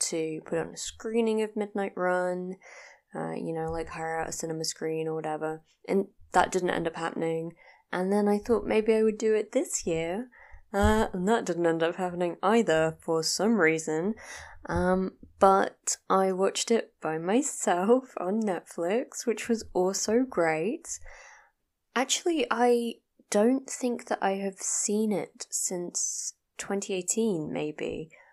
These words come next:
Um, I started my Letterboxd account in, uh, at the beginning of twenty nineteen,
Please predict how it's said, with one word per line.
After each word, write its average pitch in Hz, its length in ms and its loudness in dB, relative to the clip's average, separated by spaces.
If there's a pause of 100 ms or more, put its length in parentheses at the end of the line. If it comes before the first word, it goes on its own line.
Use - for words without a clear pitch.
(160)
Um, 175 320 -2
I 196 60 -4
started 202 720 0
my 180 460 -2
Letterboxd - 580 -6
account 160 680 -8 (140)
in, 160 580 -4
uh, 170 140 -4
at - 100 -12
the 175 60 -6
beginning 196 380 8
of 160 80 -4
twenty 156 300 -8
nineteen, 160 520 -10